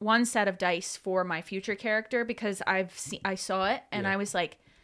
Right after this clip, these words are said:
Speaker 1: "That is Ellie. I need that for Ellie," because my, my hope is that when I retire these characters, those dice will retire with them.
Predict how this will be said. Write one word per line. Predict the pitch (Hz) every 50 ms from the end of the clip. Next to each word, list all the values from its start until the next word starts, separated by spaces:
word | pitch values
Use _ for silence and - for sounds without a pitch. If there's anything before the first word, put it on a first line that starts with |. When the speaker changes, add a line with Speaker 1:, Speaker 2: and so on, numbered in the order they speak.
| _ _ _ -
Speaker 1:
"That | 175 190 196 165
is | 170 170 160
Ellie. | 165 165 156 147 160 160 180 190
I | - 190
need | 196 196 202 202 175
that | 185 180 - -
for | - -
Ellie," | - 202 208 202 196 196
because | 208 208 - 214 196 185 -
my, | 202 196 190 190 190 190 185 - -
my | - 196 190 185
hope | 180 - 247 233 254 247 254
is | 202 190 185 185 180 175 -
that | - 180 175 175 170 - - - - _ _ - _ _ -
when | - 196 208 202 196 196 196 196 98 98 - - - _ _ _ -
I | 196 202
retire | 208 196 196 190 - 196 196 196 196 196
these | 190 196 185 185 -
characters, | - 208 185 190 185 - - 190 185 180 -
those | 196 185 190 -
dice | - 175 170 175 -
will | - 180
retire | 151 165 175 - 190 160 156 - 139
with | 147 151 196 -
them. | - 247 269 294 349